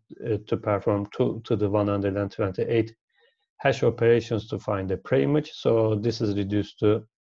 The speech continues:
this number. And for collision, due to the birthday paradox, it should require two to the, uh, sixty-four. But, uh, due to the attacks in the literature, this number is reduced to two to the eighteen.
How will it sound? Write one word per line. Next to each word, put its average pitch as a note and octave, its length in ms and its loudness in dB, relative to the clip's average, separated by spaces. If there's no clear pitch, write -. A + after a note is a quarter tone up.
this A#2 220 -2
number. C#3+ 420 2
And A#2 120 2
for B2+ 220 4
collision, D3 540 6
due C#3+ 100 6
to C3 140 -2
the B2+ 100 2
birthday B2+ 380 2
paradox, B2 520 -2
it B2 180 -8
should C#3 340 -4
require A2+ 540 -2
two A#2+ 140 -2
to A2 160 -6
the, - 760 -6
uh, G2 300 -6
sixty-four. - 1040 -4
But, A#2 260 -4
uh, G#2 540 -2
due B2 140 2
to A2+ 140 -2
the A2 140 2
attacks A2+ 340 -4
in G2+ 100 -2
the F#2+ 80 -2
literature, A#2+ 560 0
this G#2+ 380 -2
number G2+ 380 0
is F#2 100 -2
reduced G2 400 0
to G#2+ 120 -2
two A2 240 0
to G#2+ 120 -8
the G#2 200 -4
eighteen. G#2 480 -2